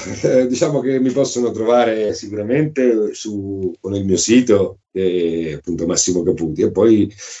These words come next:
eh, su, eh, su Facebook c'è una pagina ufficiale, su Instagram, su Twitter, su Clubhouse, su LinkedIn.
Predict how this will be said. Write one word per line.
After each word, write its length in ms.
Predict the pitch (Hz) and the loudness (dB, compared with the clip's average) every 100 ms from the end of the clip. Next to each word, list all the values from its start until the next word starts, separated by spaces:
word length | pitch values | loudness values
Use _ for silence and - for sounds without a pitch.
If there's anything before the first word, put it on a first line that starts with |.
| - | -8
eh, 140 | 85 | -4
su, 680 | 85 90 87 87 85 85 78 - - - - | -2 0 2 4 2 2 -2 -8 -20 -18 -6
eh, 140 | 78 | -2
su 180 | - - | 0 0
Facebook 580 | - 139 131 95 95 98 | 2 4 4 2 -6 -6
c'è 140 | 98 | -6
una 140 | 95 90 | -6 -4
pagina 680 | 95 90 92 87 87 85 87 | -6 -6 -6 -6 -8 -8 -8
ufficiale, 960 | 82 - 98 131 135 120 95 87 85 | -8 -6 -2 2 2 2 0 -4 -6
su 180 | 82 90 | -6 2
Instagram, 880 | 110 127 117 - 95 92 85 87 87 | 6 6 4 -2 -6 -6 -6 -8 -8
su 220 | - 87 | -8 -6
Twitter, 720 | - 127 123 - 92 90 85 | 4 6 6 2 -6 -6 -6
su 160 | 82 - | -8 -8
Clubhouse, 1000 | - 90 107 120 110 87 85 - 87 78 | -4 -2 0 0 0 -2 -6 -8 -10 -10
su 140 | - 92 | -8 -2
LinkedIn. 760 | 104 131 117 98 92 87 82 | 4 4 4 0 -4 -4 -8